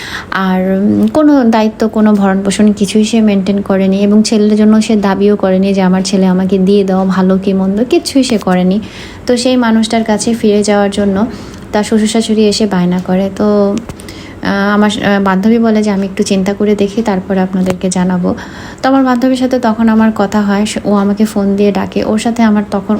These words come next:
অনেক বেশি একটা ঘনিষ্ঠ সম্পর্ক হয়ে গেছে। ওই যে এতদিনে, মানে, স্কুল লাইফে যেটা ছিল না,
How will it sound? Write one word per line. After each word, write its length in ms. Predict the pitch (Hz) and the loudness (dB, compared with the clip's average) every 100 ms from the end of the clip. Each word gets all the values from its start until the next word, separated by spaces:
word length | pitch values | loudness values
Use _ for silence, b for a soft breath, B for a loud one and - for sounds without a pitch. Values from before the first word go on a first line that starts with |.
| - | 0
অনেক 400 | 220 240 247 220 | 2 4 4 2
বেশি 220 | 208 202 | 0 -2
একটা 200 | 190 196 | -2 -4
ঘনিষ্ঠ 320 | 190 190 190 196 | 0 0 0 -2
সম্পর্ক 500 | 196 190 185 190 196 | -2 -2 -2 -2 0
হয়ে 220 | 190 190 | 0 0
গেছে। 320 | 196 185 226 | 0 -2 0
ওই 80 | 208 | 0
যে 100 | 208 | 0
এতদিনে, 640 | - 190 196 208 202 214 220 B B B | -2 -2 -2 0 0 -2 -6 B B B
মানে, 200 | 233 247 | 0 0
স্কুল 220 | 240 269 | 0 0
লাইফে 280 | 254 254 254 | 0 0 0
যেটা 200 | 240 240 | 0 -2
ছিল 220 | 240 254 | -2 0
না, 240 | 240 220 | 2 2